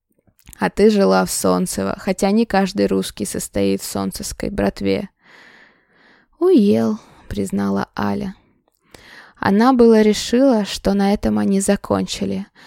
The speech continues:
но едва стала вставать, как Сантьяго негромко сказал. "Получается так. Ты приехала как туристка в Паленке, запала на моего племянника,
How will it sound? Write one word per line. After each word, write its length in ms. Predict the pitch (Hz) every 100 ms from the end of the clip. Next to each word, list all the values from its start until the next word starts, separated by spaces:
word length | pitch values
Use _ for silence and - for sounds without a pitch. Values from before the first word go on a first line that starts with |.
| - _
но 320 | 190 190 196
едва 520 | 190 190 190 202 202 190
стала 380 | - 202 -
вставать, 640 | 202 - - - - 240 -
как 200 | 101 -
Сантьяго 720 | 196 190 - 190 208 208 196
негромко 600 | 196 190 196 190 190 190
сказал. 580 | - 196 185 190 196 185 _ _ _ _ _ _ _ _ _ -
"Получается 720 | 196 196 - 208 214 - 214
так. 460 | - 104 208 - - _ -
Ты 100 | 262
приехала 720 | - 185 185 214 - 220 196
как 320 | - 196 214
туристка 600 | - 180 185 202 - -
в 100 | 190
Паленке, 720 | - 196 202 196 196 - 196 - - - -
запала 500 | 185 185 - 214 214
на 200 | 190 185
моего 400 | 190 185 185 202
племянника, 880 | - 196 190 190 196 190 - -